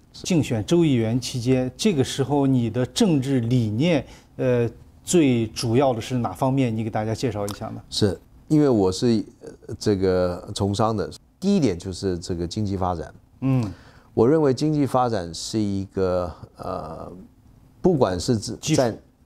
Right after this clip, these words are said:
Speaker 1: 哪一个政府部门，是，或者在哪一个，没有，完全没有地域性。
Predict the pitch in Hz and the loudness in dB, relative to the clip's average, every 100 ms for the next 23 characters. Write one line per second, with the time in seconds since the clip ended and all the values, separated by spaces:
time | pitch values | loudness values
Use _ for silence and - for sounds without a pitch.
0 | _ 131 104 85 98 123 143 135 120 104 | _ -4 -2 0 2 2 4 4 4 2
1 | 92 - 101 - 143 107 87 85 104 87 | -4 -16 -14 -4 -2 -2 -6 -4 -4 -4
2 | 82 90 - - 95 90 - - 101 107 | -6 -8 -12 -16 -12 -10 -8 -8 -2 -2
3 | 98 104 104 92 80 92 104 110 143 170 | -2 -2 -2 -2 -4 -4 -4 0 0 0
4 | - 135 170 170 170 151 90 120 98 92 | 0 -2 0 -4 -2 -4 -4 -2 -2 -2
5 | 85 90 | -6 -10